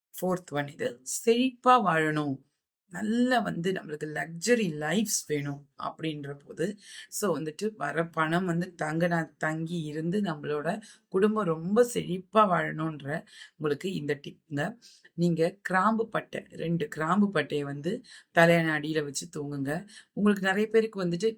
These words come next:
இருக்கிறது போதும்னு இருக்கும். இன்னொருத்தவங்க நான் ரொம்ப பெருமையா, புகழோட, எல்லாவித ஐஸ்வர்யத்தோட பே-, நம்ம வந்து வாழணும், ரொம்ப செழிப்பா இருக்கணும், நம்ம, நம்ம, அ, பாரம்பரியமான வாழ்க்கைகள் வந்து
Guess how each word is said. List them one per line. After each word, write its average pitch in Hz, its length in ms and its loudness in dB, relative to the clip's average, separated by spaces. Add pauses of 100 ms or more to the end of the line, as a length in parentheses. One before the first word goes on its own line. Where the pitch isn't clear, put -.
(140)
இருக்கிறது 226 460 2
போதும்னு 170 360 -4
இருக்கும். 156 200 -10
இன்னொருத்தவங்க 170 420 -2
நான் 160 220 -4
ரொம்ப 190 320 -2
பெருமையா, 180 560 -2
புகழோட, 170 500 0 (460)
எல்லாவித 208 640 4
ஐஸ்வர்யத்தோட 180 760 0 (400)
பே-, 175 160 2 (280)
நம்ம 160 220 0
வந்து 151 260 -6
வாழணும், 160 560 4
ரொம்ப 175 240 -4
செழிப்பா 202 540 -2
இருக்கணும், 151 440 -6 (220)
நம்ம, 147 300 -10
நம்ம, 139 240 -6 (440)
அ, - 100 -6
பாரம்பரியமான 208 920 0
வாழ்க்கைகள் 165 580 -2
வந்து 151 260 -6